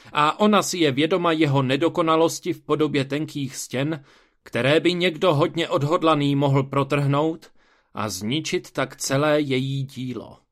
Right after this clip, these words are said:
I proto nikdy nepřestala přinášet další kila lepenky a vytvářet nové vrstvy stěn.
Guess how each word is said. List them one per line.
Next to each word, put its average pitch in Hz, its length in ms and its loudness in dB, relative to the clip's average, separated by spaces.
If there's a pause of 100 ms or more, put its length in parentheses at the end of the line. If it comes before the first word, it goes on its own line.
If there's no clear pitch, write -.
(440)
I 165 220 0
proto 196 340 2
nikdy 160 320 0
nepřestala 147 600 0
přinášet 147 600 -2
další 135 640 -2
kila 143 260 0
lepenky 151 600 -2
a 127 120 -2
vytvářet 135 720 0
nové 143 500 0
vrstvy 139 500 -6
stěn. 104 540 -8